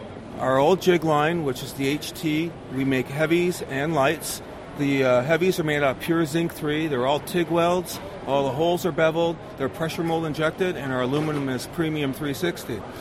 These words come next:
But not only do we have our jigs with the four hundred dollar a gallon paint,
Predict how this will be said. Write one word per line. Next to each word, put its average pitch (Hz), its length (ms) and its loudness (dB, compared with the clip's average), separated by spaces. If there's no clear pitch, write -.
But 143 160 2
not 160 280 2
only 180 400 4
do 165 100 2
we 160 160 4
have 156 340 6
our 135 380 4
jigs 175 320 4
with 165 140 -2
the 143 80 -4
four 165 220 2
hundred 160 140 0
dollar 147 260 4
a 139 40 0
gallon 139 340 2
paint, 175 360 4